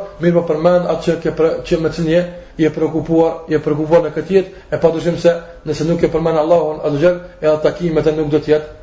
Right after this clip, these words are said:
nuk do të jetë i këndshëm. Rreth dhikrit ka fjalë të shumta që meritojnë të thuhen, edhe çështjet e, të rëndësishme që duhet t'i di çdo besimtar, mirë po, po e përfundoj duke i cekur, do thot, e,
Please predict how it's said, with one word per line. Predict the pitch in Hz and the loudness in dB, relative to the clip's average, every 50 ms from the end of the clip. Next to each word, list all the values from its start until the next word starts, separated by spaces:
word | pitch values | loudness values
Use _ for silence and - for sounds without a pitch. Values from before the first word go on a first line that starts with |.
| - - 151 | -14 -4 -2
nuk | 151 147 139 | -2 0 0
do | 147 | 0
të | 139 147 | 0 0
jetë | 139 135 | -2 0
i | - | -2
këndshëm. | 151 127 110 - 117 - - - 156 151 151 156 170 | -2 -2 -2 -4 -8 -10 -8 -4 -2 0 2 2 4
Rreth | 165 180 175 170 - 156 160 147 | 4 4 4 2 -2 -8 -2 0
dhikrit | 190 190 180 185 190 190 190 - - - - _ - - - - - - - - - | 0 0 0 0 -2 -2 -2 -8 -16 -20 -20 _ -20 -20 -20 -20 -20 -20 -20 -14 0
ka | - 180 180 175 170 - - - - - - - - - - - - - - - - - | 4 4 6 6 4 2 -6 -12 -16 -18 -20 -20 -20 -18 -18 -18 -16 -16 -14 -12 -4 2
fjalë | 180 175 170 170 160 | 2 2 2 2 -2
të | - | -2
shumta | 185 185 175 170 160 | -2 0 0 0 0
që | - 165 160 156 - - - - - - - - - - - | 0 0 -2 -2 -2 -8 -14 -16 -16 -14 -14 -14 -14 -6 0
meritojnë | 147 147 147 147 - 170 156 - | 2 2 2 2 0 -4 -2 0
të | 160 147 - | -2 -2 0
thuhen, | 180 175 170 165 156 - - - _ _ _ _ _ _ _ _ _ _ _ _ - - | 0 2 2 2 0 -2 -8 -16 _ _ _ _ _ _ _ _ _ _ _ _ -4 2
edhe | 156 156 151 160 151 151 - - | 2 2 2 2 -2 -4 -4 -4
çështjet | 170 156 156 156 165 | -2 -2 -2 0 0
e, | 165 160 - - - - - - - - - - - - - - - - - - - - - - - | -2 -2 -4 -8 -12 -14 -16 -18 -20 -20 -20 -20 -20 -20 -20 -20 -20 -20 -20 -20 -20 -20 -20 -16 -2
të | - 156 | 0 0
rëndësishme | 156 151 151 175 151 156 156 151 | 0 0 -2 -4 -2 -2 -2 0
që | - 165 151 135 | 0 -2 -2 0
duhet | 156 160 175 160 - 156 | 0 2 2 2 2 0
t'i | 147 151 | -2 -2
di | 165 147 | -2 0
çdo | 143 156 151 | 0 0 0
besimtar, | 147 143 147 139 - 180 185 185 180 - - - - - - - - - - - - - - | 0 -2 -4 2 2 2 2 2 -6 -10 -16 -20 -20 -20 -20 -20 -20 -20 -20 -20 -20 -8 -4
mirë | 165 156 151 | -4 -2 2
po, | 165 156 147 | 2 2 2
po | 160 156 | 2 -2
e | 156 151 | 0 0
përfundoj | 160 151 156 151 151 170 170 165 165 | -2 -2 -2 0 2 2 0 0 -2
duke | 160 143 156 156 160 - - - - - - - - - | -8 -2 -2 -2 -2 -2 -6 -14 -20 -20 -20 -20 -16 -8
i | 147 139 | -8 -8
cekur, | - - 175 175 170 170 165 147 | 0 2 2 2 2 0 -4 -2
do | 156 147 - | -2 0 2
thot, | 175 170 170 - - | 0 0 0 -2 -14
e, | - - - 127 127 123 | -16 -14 -10 -8 -8 -6